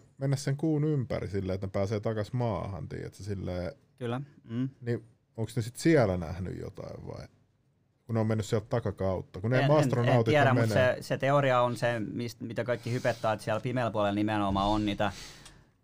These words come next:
Speaker 2: Ja vähän joka puolella, siellä on
Speaker 1: Mut
Speaker 2: erilaisia laitoksia ja muita. Siellä
Speaker 1: he,
Speaker 2: on niinku
Speaker 1: m-, mites se, kun satelliitit, ne lähetetään aina tonne, öö, niinku, mi-, linnunradalle, niin
Speaker 2: Mm.
Speaker 1: eiks ne mene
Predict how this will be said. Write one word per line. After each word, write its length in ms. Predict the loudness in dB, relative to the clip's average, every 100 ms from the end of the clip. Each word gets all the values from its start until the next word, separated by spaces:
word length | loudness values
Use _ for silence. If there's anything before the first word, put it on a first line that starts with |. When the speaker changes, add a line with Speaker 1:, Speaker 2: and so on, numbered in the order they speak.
| _ _ _ -10 -2
Speaker 2:
Ja 120 | 4
vähän 200 | 6 6
joka 220 | 6 4
puolella, 340 | 4 4 4
siellä 220 | 2 2 6
on 60 |
Speaker 1:
Mut 60 | 6
Speaker 2:
erilaisia 340 | 6 2 2
laitoksia 400 | 0 0 -4 -4
ja 40 | -4
muita. 240 | -2 -4 -8 -14
Siellä 160 | 0 4
Speaker 1:
he, 40 | 4
Speaker 2:
on 60 |
niinku 240 | 2 -4 -4
Speaker 1:
m-, 120 | -2
mites 340 | 0 4 4 4
se, 100 | 2
kun 140 | 0 2
satelliitit, 680 | 2 4 6 6 4 2
ne 120 | 2
lähetetään 460 | 4 4 2 2 4
aina 140 | 4
tonne, 360 | 2 2 2 0 _ _ _ _ _ 0
öö, 640 | 4 4 4 4 4 4
niinku, 540 | 2 0 2 2 2 -2
mi-, 160 | -4 2
linnunradalle, 720 | 4 6 6 4 4 4 2
niin 80 | 0 -6 _ _ 0
Speaker 2:
Mm. 60 |
Speaker 1:
eiks 160 | 0 4
ne 60 | 4
mene 180 | 4